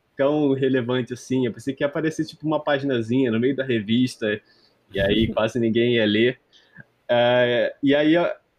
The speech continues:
Speaker 1: eu, eu, eu fui entrevistado em, em, em setembro, né, de dois mil e dezenove.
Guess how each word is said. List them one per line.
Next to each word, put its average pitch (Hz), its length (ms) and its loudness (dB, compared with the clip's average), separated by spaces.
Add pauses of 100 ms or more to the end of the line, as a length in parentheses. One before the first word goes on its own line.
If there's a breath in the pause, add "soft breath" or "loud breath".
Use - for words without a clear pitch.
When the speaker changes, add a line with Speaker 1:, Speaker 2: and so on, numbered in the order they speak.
Speaker 1:
eu, 151 180 0
eu, 156 180 0 (160)
eu 143 260 0
fui 151 140 -4
entrevistado 151 540 -2
em, 160 300 0
em, 147 240 0 (180)
em 139 60 -4
setembro, 143 600 -2
né, 113 200 0
de 113 80 -8
dois 120 140 -2
mil 120 80 -2
e - 20 -4
dezenove. 117 460 0